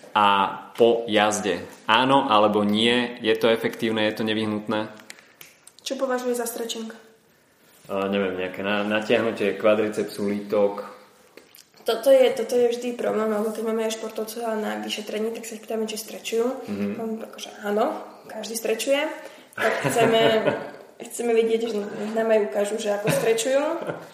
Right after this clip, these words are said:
Speaker 2: Tam je prvá vec. A stretching sa veľakrát zamieňa. Ako čo považujeme za stretching?
Speaker 1: Mhm.
Speaker 2: Eh,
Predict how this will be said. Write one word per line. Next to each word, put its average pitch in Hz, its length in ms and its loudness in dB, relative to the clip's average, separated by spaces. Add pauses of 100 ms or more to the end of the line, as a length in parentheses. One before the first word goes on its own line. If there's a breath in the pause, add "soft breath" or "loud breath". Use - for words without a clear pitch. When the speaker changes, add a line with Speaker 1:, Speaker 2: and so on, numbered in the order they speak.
(1000 loud breath)
Speaker 2:
Tam 247 160 -6
je 214 80 -2
prvá 214 260 2
vec. 302 200 4 (500)
A 220 400 4
stretching 262 460 2
sa 269 100 2
veľakrát 240 640 4
zamieňa. 202 480 -2
Ako 233 80 -12
čo 277 140 4
považujeme 240 420 2
za 196 160 0
stretching? - 420 -10
Speaker 1:
Mhm. 107 300 -4 (500 loud breath)
Speaker 2:
Eh, 220 280 6